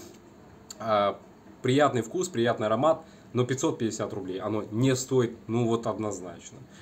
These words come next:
Оно не настолько кайфовое, как Афанасий Портер, но вместо этой бутылки я лучше куплю четыре бутылки Афанасий Портер. Ну, на-, надеюсь, вы мою логику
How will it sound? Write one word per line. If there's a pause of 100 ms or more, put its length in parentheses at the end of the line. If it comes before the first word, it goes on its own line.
(140)
Оно
не
настолько
кайфовое,
как
Афанасий
Портер, (180)
но
вместо
этой
бутылки
я
лучше
куплю
четыре
бутылки
Афанасий
Портер. (440)
Ну,
на-, (140)
надеюсь,
вы
мою
логику